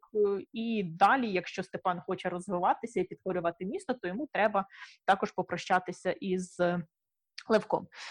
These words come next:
Починає спілкуватися з Максимом, який, е,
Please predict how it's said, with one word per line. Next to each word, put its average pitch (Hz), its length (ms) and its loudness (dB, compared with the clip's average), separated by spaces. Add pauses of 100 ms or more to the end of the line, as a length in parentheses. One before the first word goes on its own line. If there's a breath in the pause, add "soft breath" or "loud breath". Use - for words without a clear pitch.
(140 loud breath)
Починає 285 320 4
спілкуватися 233 720 2
з 196 420 6 (140)
Максимом, 330 800 2
який, 208 640 -4
е, 190 360 -2